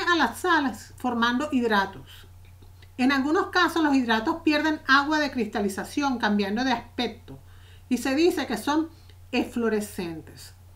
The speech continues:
Esto sucede con el sulfato cúprico.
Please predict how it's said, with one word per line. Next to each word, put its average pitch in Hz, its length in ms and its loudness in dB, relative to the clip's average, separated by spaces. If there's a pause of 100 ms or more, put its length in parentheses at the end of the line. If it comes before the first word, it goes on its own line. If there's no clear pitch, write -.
(520)
Esto 349 300 0
sucede 339 480 2
con 240 140 -4
el 233 140 -4
sulfato 233 720 0
cúprico. - 560 -4